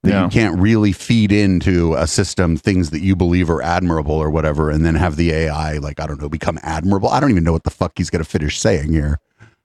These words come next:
Speaker 2: You're just, like, feeding it in names, and then the <laughs> thing's like, "All right, I've got all the names.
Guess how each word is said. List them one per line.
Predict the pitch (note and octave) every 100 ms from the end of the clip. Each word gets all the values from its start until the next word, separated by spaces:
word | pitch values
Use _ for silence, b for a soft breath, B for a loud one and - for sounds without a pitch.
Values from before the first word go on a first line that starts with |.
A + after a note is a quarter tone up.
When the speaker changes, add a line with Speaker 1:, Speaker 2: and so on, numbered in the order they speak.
| _ _ _ -
Speaker 2:
You're | C3
just, | D3 E3
like, | D3+
feeding | - - D#3 D#3 D3
it | C#3
in | C3+ C3 A#2+
names, | A2 A2 G#2+ F#2+ F2 F2 - -
and | A2+ A2
then | A#2 C3+
the | C3+
<laughs> | A2+
thing's | - - C#3+ A#2
like, | G#2+ G#2 -
"All | D#3+ E3
right, | D3+ D3 A#2+ B B B B _
I've | - B2+ B2+
got | D#3 D3+
all | D3+ D3
the | D3
names. | C#3+ C#3+ C3+ C3+ C3+ -